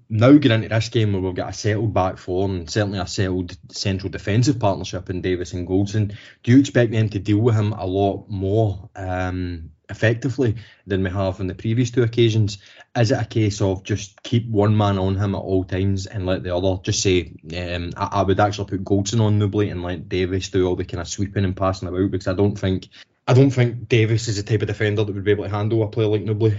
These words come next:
um, and that is a concern. I do like Davis a lot, but I think the physical aspect of the game is not his bag, if you will. He's n-,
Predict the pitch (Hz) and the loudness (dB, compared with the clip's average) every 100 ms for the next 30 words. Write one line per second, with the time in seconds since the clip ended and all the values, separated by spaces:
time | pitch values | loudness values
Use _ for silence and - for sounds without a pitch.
0 | 104 - 98 95 98 90 101 107 98 107 | -2 -6 -2 0 0 -2 -4 -2 2 2
1 | 98 101 95 - - - - - 104 101 | 2 2 0 -2 -8 -10 -12 -4 -2 2
2 | 107 117 117 107 110 104 104 104 107 101 | 2 4 2 0 2 4 4 2 0 0
3 | 95 92 113 78 101 - 101 - 101 98 | -2 0 0 0 -4 -4 -10 -4 -4 -4
4 | 104 - 104 107 104 113 110 117 113 104 | -10 -8 -6 -4 0 0 2 -2 -4 -4
5 | 104 104 98 - - _ - 101 90 104 | 0 0 0 -6 -20 _ -10 -8 -4 -2
6 | 95 92 - - 98 87 80 92 104 113 | 0 -2 -6 -8 -4 -4 -2 0 2 2
7 | - 113 120 117 123 120 - - _ - | -2 -4 0 2 2 0 -10 -20 _ -8
8 | 98 101 107 | -6 0 -2